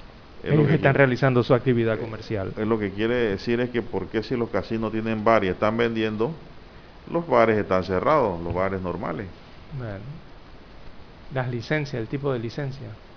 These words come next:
Speaker 2: Ajá.
Speaker 1: Y de actividades que le permite
Speaker 2: ¿Cuándo
Speaker 1: la
Speaker 2: abre eso?
Speaker 1: licencia. Y la actividad que le permite las licencias, ¿no?
Speaker 2: ¿Cuándo abren los bares y cantinas y
Speaker 1: Eh, no, todavía ese es el otro, el último bloque que falta.
Speaker 2: ¿Ah, sí?
Speaker 1: Sí.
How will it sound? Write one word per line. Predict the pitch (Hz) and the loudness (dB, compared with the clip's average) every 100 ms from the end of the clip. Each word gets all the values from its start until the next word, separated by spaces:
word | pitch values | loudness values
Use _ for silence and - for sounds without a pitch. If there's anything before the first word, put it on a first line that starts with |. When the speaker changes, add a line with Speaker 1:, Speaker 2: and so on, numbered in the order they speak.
| - - - | -20 -20 -10
Speaker 2:
Ajá. | 85 80 73 60 123 | -10 -8 -8 -6 -4
Speaker 1:
Y | |
de | 123 123 120 117 | -2 0 -2 -2
actividades | 123 - 135 127 139 139 | -6 -4 -2 2 4 4
que | 143 | 2
le | 127 | -4
permite | 131 127 139 139 | -4 -6 -4 4
Speaker 2:
¿Cuándo | 151 151 | 6 8
Speaker 1:
la | 151 | 8
Speaker 2:
abre | 175 | 6
eso? | 151 104 | 4 -2
Speaker 1:
licencia. | 98 101 - - - - - - - - - | -8 -10 -16 -18 -18 -18 -20 -18 -18 -18 -10
Y | 127 | -4
la | 123 | -4
actividad | 113 131 123 120 | -4 -2 0 0
que | 143 | -2
le | 135 | -4
permite | 113 127 131 | -4 -4 -2
las | 127 117 | -2 -4
licencias, | 110 160 135 110 | -4 -4 -4 -4
¿no? | 131 | -4
Speaker 2:
¿Cuándo | 127 131 131 | 0 2 4
abren | 131 131 120 | 4 2 0
los | 98 98 | 0 4
bares | 120 117 95 | 4 4 0
y | 87 80 78 73 - | -2 -6 -10 -10 -8
cantinas | 80 78 120 127 98 87 | -8 -4 -4 -2 -4 -6
y | 80 76 76 76 - - - | -6 -8 -10 -14 -16 -16 -4
Speaker 1:
Eh, | 143 131 | 2 4
no, | 135 127 | 4 2
todavía | 131 117 117 117 | 2 2 2 0
ese | 113 123 | 0 -2
es | |
el | 123 117 | 0 0
otro, | 117 120 | 2 6
el | 131 | 10
último | 139 135 139 127 | 10 10 4 4
bloque | 120 135 127 | 6 4 4
que | 110 | -4
falta. | 110 143 214 | -2 2 2
Speaker 2:
¿Ah, | |
sí? | 165 151 90 - - | 2 0 -4 -12 -12
Speaker 1:
Sí. | 113 | -10